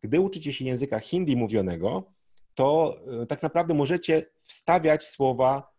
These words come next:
z języka angielskiego w dowolnym miejscu.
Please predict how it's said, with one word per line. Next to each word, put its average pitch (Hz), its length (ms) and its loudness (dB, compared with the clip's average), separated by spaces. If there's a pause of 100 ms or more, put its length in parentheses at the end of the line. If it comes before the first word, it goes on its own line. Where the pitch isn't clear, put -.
(120)
z 101 100 -12
języka 123 640 2 (340)
angielskiego 127 600 -2
w 110 60 -2
dowolnym 107 360 0
miejscu. 82 320 -10